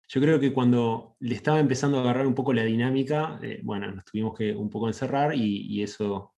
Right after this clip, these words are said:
No conozco tanta gente n-, más allá de, de los círculos laborales, no he tenido la chance de conocer y generar más confianza o, o vínculos con personas de acá.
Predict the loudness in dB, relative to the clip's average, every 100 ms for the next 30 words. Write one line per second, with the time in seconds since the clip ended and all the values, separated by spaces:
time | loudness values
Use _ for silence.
0 | _ _ -4 -2 0 -2 0 -2 0 0
1 | -2 0 2 2 2 -2 -4 0 0 2
2 | 2 2 0 -6 -6 -4 -2 0 0 0
3 | -2 -4 -2 -2 0 0 -2 -4 -4 2
4 | 4 2 4 4 4 4 2 0 -2 0
5 | -2 -2 -4 -6 -6 -16 _ -10 -2 0
6 | 2 2 2 2 -2 -2 0 0 0 -2
7 | -4 -2 2 4 4 2 0 0 -6 -4
8 | -2 -2 -2 -2 -2 -2 -4 -6